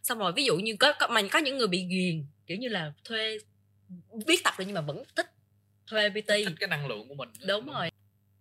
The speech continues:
Speaker 2: Các bạn phải hình dung được rằng á, giống như cái việc mà mình, ờ, thuê một cái người hỗ trợ mình đó, nó sẽ mang lại rất nhiều lợi ích. Thứ nhất là về sau mà mình tự tập hay bất cứ vấn đề gì, nó vẫn là mình có thể tự, tự được. Chứ
Speaker 1: Dạ.
Speaker 2: không nhất thiết là người ta, người ta chỉ đi chung con đường với mình trong một khoảng thời gian ngắn thôi.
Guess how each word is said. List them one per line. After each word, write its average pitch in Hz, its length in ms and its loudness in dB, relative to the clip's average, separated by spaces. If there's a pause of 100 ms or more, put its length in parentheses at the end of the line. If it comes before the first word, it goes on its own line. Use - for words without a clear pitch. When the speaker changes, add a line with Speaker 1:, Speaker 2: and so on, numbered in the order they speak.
(160)
Speaker 2:
Các 233 120 0
bạn 117 160 -4
phải - 100 -8
hình 139 160 -4
dung 160 200 -2
được 143 140 -2
rằng 123 260 -4
á, 165 160 -6
giống 202 140 -4
như 180 140 -4
cái 202 100 -2
việc 143 240 -4
mà 120 100 -8
mình, 117 280 -12
ờ, 110 440 -8 (480)
thuê 165 320 2
một 135 140 -6
cái 180 100 -12
người 135 160 -8
hỗ 117 220 -12
trợ - 220 -4
mình 120 120 -6 (100)
đó, 160 120 -8 (280)
nó 170 80 -8
sẽ 165 120 -2
mang 143 220 -4
lại - 120 -10
rất - 180 -12
nhiều 131 160 -4
lợi 98 120 -14
ích. - 100 -8 (560)
Thứ 208 60 -6
nhất 233 140 -8
là 127 160 -4
về 117 100 0
sau 139 300 -2
mà 120 160 -6 (300)
mình 123 140 -8 (100)
tự 123 180 -12
tập 117 160 -10
hay 151 100 -10
bất 180 120 -10
cứ 220 120 -10
vấn 208 140 -10
đề 117 200 -8
gì, 113 160 -20
nó 165 100 -16
vẫn 139 100 -20 (120)
là 139 280 -16 (440)
mình 135 120 -12
có 156 60 -8
thể 180 140 -6
tự, 147 400 -10 (420)
tự 98 180 -8
được. 143 140 0 (240)
Chứ 185 60 -6
Speaker 1:
Dạ. 202 60 0
Speaker 2:
không 190 120 0
nhất 214 120 -6
thiết 240 120 -4
là 160 80 0
người 131 160 -4
ta, 151 160 2
người 139 160 -2
ta 151 120 4
chỉ 180 120 -4
đi 170 260 4
chung 160 160 -2
con 151 140 -6
đường 123 100 -4
với 131 100 -10
mình 131 200 -14
trong 147 120 -8
một 131 100 -20
khoảng 160 180 -18
thời 139 120 -10
gian 123 200 -14
ngắn 151 200 -14
thôi. 165 220 -8